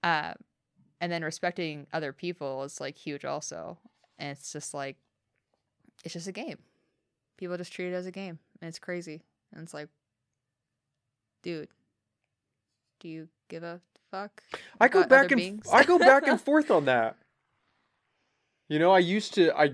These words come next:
Speaker 2: used to think, "Hey, man, if you, you know, know this person's in a relationship and you pursue that,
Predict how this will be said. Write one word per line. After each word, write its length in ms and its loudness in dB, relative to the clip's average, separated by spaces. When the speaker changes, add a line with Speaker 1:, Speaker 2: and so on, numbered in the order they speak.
Speaker 2:
used 240 -4
to 60 -6
think, 220 -2
"Hey, 140 -4
man, 300 0
if 280 -2
you, 680 -2
you 160 -6
know, 180 -2
know 220 -2
this 160 -6
person's 360 -6
in 100 -6
a 20 -6
relationship 800 -6
and 180 -8
you 80 -6
pursue 420 -10
that, 340 -4